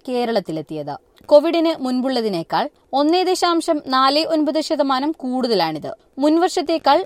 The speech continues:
നൂറ്റി തൊണ്ണൂറ്റിയാറ് ശതമാനമാണ് വർധന. ജനുവരി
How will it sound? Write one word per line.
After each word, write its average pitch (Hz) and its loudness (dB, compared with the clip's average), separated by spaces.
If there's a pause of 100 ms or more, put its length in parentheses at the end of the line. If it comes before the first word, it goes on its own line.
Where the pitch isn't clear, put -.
(140)
നൂറ്റി 294 2
തൊണ്ണൂറ്റിയാറ് 285 0
ശതമാനമാണ് 202 -4 (140)
വർധന. 175 -6 (500)
ജനുവരി 320 0